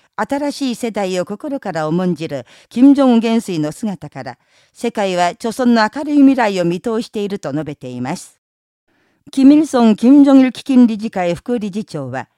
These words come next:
「この世にまたとない世界一流の教育施設で、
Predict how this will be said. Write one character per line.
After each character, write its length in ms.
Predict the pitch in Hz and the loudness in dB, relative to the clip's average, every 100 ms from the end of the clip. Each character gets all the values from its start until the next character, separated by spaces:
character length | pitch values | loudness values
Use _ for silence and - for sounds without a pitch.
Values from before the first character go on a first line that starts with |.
| _ _ _ _ _ | _ _ _ _ _
「こ 120 | 247 | 2
の 140 | 269 | 4
世 120 | 269 | 4
に 140 | 247 220 | 4 2
ま 100 | 202 | 0
た 140 | 294 | -6
と 160 | 269 240 | -6 -2
な 120 | 190 | -2
い 140 | 175 | -4
世 160 | 170 277 | -6 -10
界 320 | - 262 220 | -6 -4 -4
一 220 | 208 202 | -4 -6
流 180 | 185 196 | -6 -2
の 160 | 185 175 | -2 -4
教 240 | 196 233 | -4 -6
育 200 | 233 247 | -6 -8
施 100 | - | -10
設 260 | - 175 143 | -12 -12 -12
で、 220 | 139 - | -12 -14